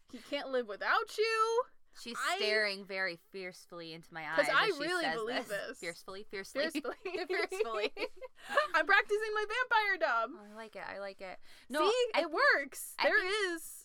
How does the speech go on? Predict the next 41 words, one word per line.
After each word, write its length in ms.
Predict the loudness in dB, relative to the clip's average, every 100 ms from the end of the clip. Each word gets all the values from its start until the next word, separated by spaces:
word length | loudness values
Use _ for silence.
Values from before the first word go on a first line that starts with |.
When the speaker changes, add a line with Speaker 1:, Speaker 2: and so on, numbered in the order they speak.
| 0
Speaker 1:
I 40 | 0
mean, 240 | 0 -10 -6
I, 180 | -6 -4
my 140 | -6
feminist 400 | -4 -4 -4 -6
card 180 | 2 2
is 60 | 2
being 160 | -10
revoked 380 | -6 0 0 2
right 140 | -4 -2
now, 160 | -4
but 100 | -4
there 140 | -6 -6
is 180 | -6 -4
something 420 | -4 -4 -8 -6
very 360 | -4 0 0
attractive 480 | -2 -4 -6 -6 -12
about 260 | -8 -6 -6
that. 280 | -8 -8 -10
As 100 | -8
much 240 | -8 -8
as 80 | -8
I 80 | -12 -8
hate 200 | -6 -2
it, 180 | -2 -4 -16 -14 -12
Nicholas 400 | -6 -6 -4 -6
Sparks 360 | -4 0 0 -2
will 80 | -4
never 220 | -2 -4
be 680 | -8 -12 -12 -12 -18 -20 -20 -12 -8 -4
anything 280 | -4 -4 -2
positive 460 | 4 4 4 -4 -4
in 80 |
my 160 | -2 0
mouth 260 | 2 0 -2
again. 460 | -2 0 0 -2 -12 _ -20 -20 -20 _ -20 -20 0
But 240 | 2 2 -6 -18 -18 -18 -20 _
th-, 240 | -4 -4 0
there 220 | 2 2
is 120 | -4 0
definitely 840 | 2 2 0 -2 -2 -4 -6 -12